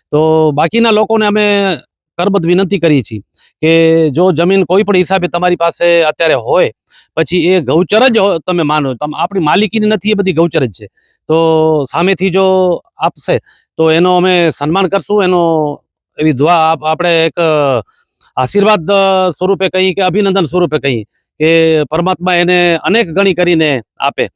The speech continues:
અને એક સહજ વાત છે કે મળે છે ક્યાંથી એનો કોઈ સ્ત્રોત ખાસ નથી હોતું કે અહીંયા મારી વધારે જમીન છે એમાંથી મળ્યું છે કે મારી ફેક્ટરીઓમાંથી મળ્યું છે. આજે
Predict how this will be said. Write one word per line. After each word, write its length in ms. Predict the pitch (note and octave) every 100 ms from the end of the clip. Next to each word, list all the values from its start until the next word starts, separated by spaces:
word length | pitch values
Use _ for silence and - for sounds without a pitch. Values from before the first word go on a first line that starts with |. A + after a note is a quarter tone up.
| _ - -
અને 500 | F3+ G#3 G#3 G#3 G3+ _ _ -
એક 220 | F#3+ -
સહજ 400 | G#3 G3 A3 A3+
વાત 200 | A3 G#3
છે 260 | - C#3+ A2+ _ _ _ -
કે 640 | F#3 G3+ G3+ G#3 G#3 G3+ F#3+ _ B2
મળે 360 | A#2+ E3 A#3
છે 180 | - B3
ક્યાંથી 640 | - A3+ A#3+ A#3+ A#3+ A#3+ -
એનો 240 | E3 G3 G#3+
કોઈ 200 | A3+ A3+
સ્ત્રોત 440 | - A3 G#3 A3 G#3
ખાસ 280 | E3 G#3+ E3+
નથી 260 | G3 G3
હોતું 300 | E3+ B2+ B2 _ _ _
કે 80 | E3
અહીંયા 380 | D3 E3+ G3 F#3+
મારી 300 | F3+ F#3 F#3
વધારે 300 | E3 F#3+ F3+
જમીન 340 | D#3 F#3+ F#3
છે 140 | D3+ F3
એમાંથી 400 | E3 F3+ D#3+ D#3+
મળ્યું 300 | D#3+ E3 D3
છે 220 | D3+ C#3
કે 340 | _ _ -
મારી 240 | D#3 E3 F3
ફેક્ટરીઓમાંથી 680 | - E3+ - F#3 F3 E3+ D3+
મળ્યું 300 | D#3 E3 C3+
છે. 180 | C3 A#2+ _ -
આજે 260 | E3 F3+